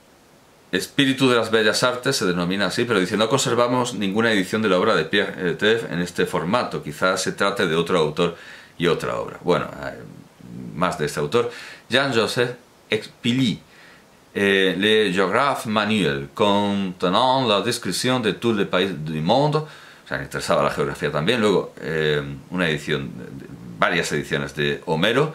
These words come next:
En cuanto a los apotegmas de Juan de Jaraba, pues, eh, es el libro de vidas y dichos graciosos, agudos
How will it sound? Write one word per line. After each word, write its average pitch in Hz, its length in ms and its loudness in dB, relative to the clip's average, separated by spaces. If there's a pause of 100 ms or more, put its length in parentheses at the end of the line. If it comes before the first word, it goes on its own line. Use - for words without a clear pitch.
(400)
En 110 200 0
cuanto 104 540 2
a 98 60 2
los 90 320 2
apotegmas 110 720 0
de 92 140 2
Juan 98 260 0
de 92 80 -4
Jaraba, 120 640 2 (440)
pues, 82 460 0 (1000)
eh, 82 560 0 (180)
es - 340 0
el 87 280 0
libro 131 400 4
de 107 140 2
vidas 127 580 0
y 92 140 -2
dichos 87 440 0
graciosos, 107 800 2
agudos 101 600 2